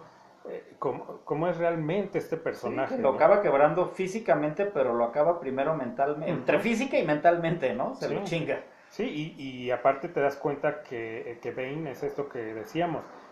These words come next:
Speaker 1: es un estratega al
Speaker 2: Ujú.
Speaker 1: nivel de Batman,
Speaker 2: Ujú.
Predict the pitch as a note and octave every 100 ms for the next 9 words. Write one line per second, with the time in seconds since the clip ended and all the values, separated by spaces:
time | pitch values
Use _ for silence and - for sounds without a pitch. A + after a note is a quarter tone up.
0 | - B2 D#3 D#3 - C3 A#2 C3+ B2+ D3+
1 | B2 A#2 C3+ B2+ C3 A#2+ A2+ D#3+ A#2+ G#2
2 | A#2 A#2 C#3